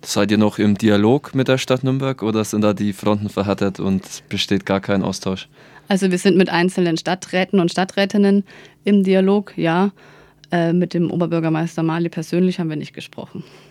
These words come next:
Speaker 1: Kannst du vielleicht was zu der Idee sagen, die hinter diesem Konzept der sicheren Häfen steckt?
Speaker 2: Die Idee ist, ähm, dass Städte, ähm, von sich aus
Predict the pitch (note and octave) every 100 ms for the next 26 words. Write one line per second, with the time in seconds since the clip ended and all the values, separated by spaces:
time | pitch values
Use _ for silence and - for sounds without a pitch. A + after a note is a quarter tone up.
0 | _ _ _ _ _ _ - G#2 G2 G#2
1 | - G#2 G#2 A2 G#2 - G#2 G2+ G2+ G2+
2 | G2 F#2+ G#2 A#2 C#3 C#3+ - - - A#2+
3 | A#2+ A2 A2+ C3 B2+ B2 A#2+ A#2 A2+ -
4 | A#2+ - - - A2 A2 A#2 A#2 A2+ A2+
5 | A2+ A#2 A#2+ - B2 - - _ _ -
6 | - - F#3+ F#3 F3 G3+ G#3+ - G#3 -
7 | - F#3 F#3 F#3 - - - F#3 F3+ -
8 | - - G3 F#3+ A3 G#3+ G#3+ - _ -
9 | F#3 F#3 F#3 F#3+ F3+ - - A3+ - F#3+
10 | G3+ - -